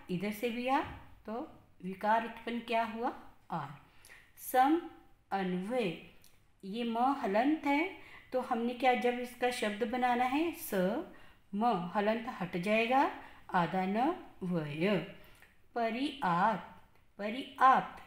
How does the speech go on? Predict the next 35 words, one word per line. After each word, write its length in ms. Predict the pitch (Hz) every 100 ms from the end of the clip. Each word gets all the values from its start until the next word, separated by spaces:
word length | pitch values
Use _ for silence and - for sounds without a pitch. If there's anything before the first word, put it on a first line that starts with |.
| -
क्या 100 | 180
है 160 | 185 220
ये 80 | 226
शब्द? 380 | - 285 330 - -
परिआप्त। 1200 | 196 185 302 - - 196 156 - - - - -
इसमें 320 | 269 - 294 294
छोटी 380 | - 220 - 269 285 -
ई 180 | 226 220
लगी 360 | 196 160 170
है 180 | 202 302 - -
और 100 | 208
इसमें 560 | - 208 - 254 302 -
आ 180 | 196 185
लगा 280 | 180 160 160
है, 220 | 165 151 - - - - -
ई 500 | 190 185 214 302 - - - - -
आ, 140 | 233 160 170 - - - -
क्या 140 | 190
बन 200 | 180 190
जाता 280 | 190 202 196
है 180 | 226 220
ये? 160 | 247 359 - - -
या। 220 | 208 220 165 170 - - -
तो 60 | - -
अब 200 | 240 247
देखो 260 | 254 - 285 - - -
प 480 | 208 185 226 311 - - -
या, 540 | 202 190 202 269 311 - - -
ये 240 | 170 208 269
वाला 220 | 294 294
जो 200 | 277 277
र 200 | 240 202 220
है, 360 | 196 170 - -
ये 220 | 208 247
र 120 | 240